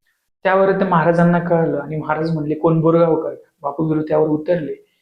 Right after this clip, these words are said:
"हा." मग त्यानंतर महाराजांनी बापू बिरूला सल्ला दिला. तो सल्ला म्हणजे की, "बाबा, मटण खाल्लं की मस्ती येते, दारू पिलं की माणूस भुलतो. बिडी, तंबाखू आणि बाई या सगळ्या नादापासून दूर राहायचं आणि जे मिळेल ते खायचं."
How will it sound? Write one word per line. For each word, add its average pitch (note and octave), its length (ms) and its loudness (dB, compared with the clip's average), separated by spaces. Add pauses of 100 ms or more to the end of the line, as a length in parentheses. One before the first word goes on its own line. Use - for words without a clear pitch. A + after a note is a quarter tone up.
(120)
"हा." - 140 -2 (680)
मग F3+ 120 0
त्यानंतर G#3+ 360 0
महाराजांनी G3 680 2
बापू D#3 280 0
बिरूला F3 320 4
सल्ला F3 360 0
दिला. D3+ 260 -6 (120)
तो E3 40 -6
सल्ला F#3+ 360 2
म्हणजे F3 280 0
की, - 360 -10
"बाबा, G3 220 2
मटण G3+ 400 0
खाल्लं F3 280 4
की G3+ 60 0
मस्ती F#3+ 320 0
येते, F#3 200 2
दारू F3 280 2
पिलं F3+ 260 0
की F#3 100 -8
माणूस F3 240 -2
भुलतो. C#3 360 -6 (460)
बिडी, F#3 400 4
तंबाखू F3 480 2
आणि E3 240 0
बाई D#3 200 0 (480)
या D#3+ 80 0
सगळ्या E3+ 280 2
नादापासून E3+ 640 2
दूर F#3 160 4
राहायचं E3 360 0 (400)
आणि E3 140 2
जे F#3 100 6
मिळेल G3 360 4
ते G#3 60 4
खायचं." - 340 -6